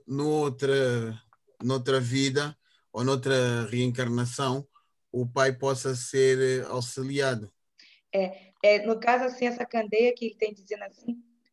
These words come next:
Speaker 2: é, ele, é a perseverança no bom e no reto. O pensamento dele tava todo focado na ilusão.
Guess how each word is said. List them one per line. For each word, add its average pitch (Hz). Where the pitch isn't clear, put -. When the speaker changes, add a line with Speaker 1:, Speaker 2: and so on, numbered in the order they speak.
Speaker 2:
é, 202
ele, 196
é 214
a 220
perseverança 247
no 214
bom 220
e 226
no 226
reto. 214
O 196
pensamento 233
dele 220
tava 226
todo 311
focado 220
na 220
ilusão. 196